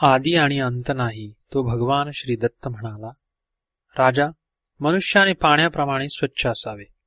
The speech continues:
त्याने जगात सर्वांशी सदैव स्नेह ठेवावा, कोणाशीही कडू नसावे. वागण्याची रीत अशी असावी,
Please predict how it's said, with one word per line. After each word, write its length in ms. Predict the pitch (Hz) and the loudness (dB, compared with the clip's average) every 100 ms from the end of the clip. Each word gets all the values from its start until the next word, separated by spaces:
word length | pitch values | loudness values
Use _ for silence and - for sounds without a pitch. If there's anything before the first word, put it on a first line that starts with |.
| _ _ _ _ - | _ _ _ _ -10
त्याने 240 | 127 123 | -4 -4
जगात 440 | 113 123 127 131 165 | 0 2 4 2 0
सर्वांशी 600 | - 139 135 175 170 165 | -2 -2 -2 -4 -4 -4
सदैव 520 | - 131 135 127 135 | -2 0 0 0 -2
स्नेह 440 | - - 147 143 127 | -2 -6 -6 -4 -6
ठेवावा, 480 | 123 113 110 104 101 _ _ _ _ _ - | -6 -6 -6 -10 -14 _ _ _ _ _ -8
कोणाशीही 520 | 131 143 160 202 208 - | -2 -2 0 0 0 2
कडू 220 | 151 143 | 0 0
नसावे. 440 | 131 - 120 110 107 _ _ _ _ _ _ _ | -6 -2 -4 -4 -12 _ _ _ _ _ _ _
वागण्याची 560 | 123 123 123 123 - 123 | 0 2 2 -2 -4 -4
रीत 300 | 120 147 - | -2 -2 -2
अशी 240 | 123 - 185 | -2 0 0
असावी, 380 | 120 120 107 | 0 -6 -8